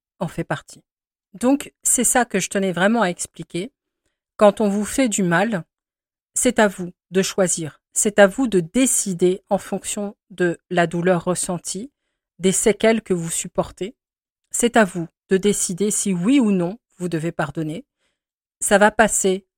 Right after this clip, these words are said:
par le travail de compréhension de ce qui a été fait, de compréhension de la personne, de pourquoi elle agit comme ça,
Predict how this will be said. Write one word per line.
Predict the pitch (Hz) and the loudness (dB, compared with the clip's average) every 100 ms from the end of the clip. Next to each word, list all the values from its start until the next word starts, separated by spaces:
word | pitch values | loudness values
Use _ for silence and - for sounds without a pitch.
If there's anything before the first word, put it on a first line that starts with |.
| _ _ _ - | _ _ _ 4
par | 226 | 4
le | 208 | 4
travail | 190 - 202 202 196 | 0 0 2 2 2
de | 180 | -4
compréhension | - - 254 - 226 185 - - 156 - _ | -2 0 0 0 0 0 -2 -8 -10 -16 _
de | 170 180 | -4 -4
ce | - | -4
qui | - 185 | -2 0
a | 170 | 0
été | - 156 | -4 -10
fait, | - 190 - _ _ _ _ _ _ _ _ | -8 -10 -10 _ _ _ _ _ _ _ _
de | 180 | -4
compréhension | - 269 - 240 208 - 214 | 2 2 2 0 0 -2 -2
de | 196 | -2
la | 156 - _ | -4 -8 _
personne, | 196 - - 185 285 190 _ _ | -4 -2 0 0 0 -4 _ _
de | 160 | -14
pourquoi | - - - - 214 | -10 -10 -6 2 4
elle | 170 | 4
agit | 160 160 156 | 0 -4 -6
comme | 160 156 | -6 -6
ça, | - 180 | -6 -6